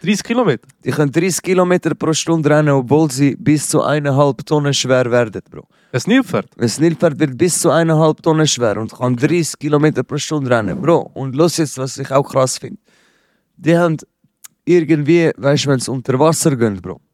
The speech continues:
Speaker 1: Ja.
Speaker 2: können sie ihre Nase wie zumachen, dass kein Wasser reinkommt.
Speaker 1: Ja.
Speaker 2: Und dann können sie, äh,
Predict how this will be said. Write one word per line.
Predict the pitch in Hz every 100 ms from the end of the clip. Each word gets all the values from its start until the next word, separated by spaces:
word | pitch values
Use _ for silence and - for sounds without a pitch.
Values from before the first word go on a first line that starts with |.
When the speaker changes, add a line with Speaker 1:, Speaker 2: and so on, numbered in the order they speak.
| _
Speaker 1:
Ja. | - 123 -
Speaker 2:
können | - 123 113
sie | - - _ _ _ _ _
ihre | - 131 113
Nase | 117 151 160 - 147 131 - _
wie | - 131 139
zumachen, | - - 165 170 147 131 - 143 127 _
dass | 117 -
kein | 135 123
Wasser | 120 139 - 143
reinkommt. | 143 139 - 156 170 -
Speaker 1:
Ja. | 120 120 - _ _ _ _ _ _ _ _
Speaker 2:
Und | 131 120 120 - _
dann | - 131 131
können | - 127 117
sie, | - 113
äh, | 101 95